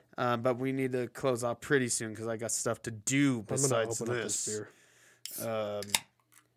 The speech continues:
Speaker 1: so, uh, Reddit is always a good source for, um,
Speaker 2: Oh.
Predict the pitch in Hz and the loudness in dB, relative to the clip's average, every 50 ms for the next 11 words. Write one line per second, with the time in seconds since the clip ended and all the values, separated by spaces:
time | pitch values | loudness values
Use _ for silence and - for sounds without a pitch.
0 | _ _ _ _ _ _ _ _ - - - - 160 147 143 139 135 131 127 123 | _ _ _ _ _ _ _ _ -12 -6 0 4 6 6 6 8 8 8 6 6
1 | 123 120 120 131 180 220 240 247 220 190 170 147 135 135 131 131 139 135 135 131 | 4 2 6 10 12 12 12 12 12 10 10 8 6 4 4 4 4 4 4 4
2 | 127 123 117 110 120 113 123 120 110 - - - 113 107 107 107 104 - - - | 2 2 0 -2 -2 -2 -2 0 0 0 0 0 0 -2 -4 -4 -4 -4 -4 -4
3 | - - 110 104 104 110 107 143 139 135 127 117 | -4 -4 -2 -2 0 0 2 2 2 0 0 -2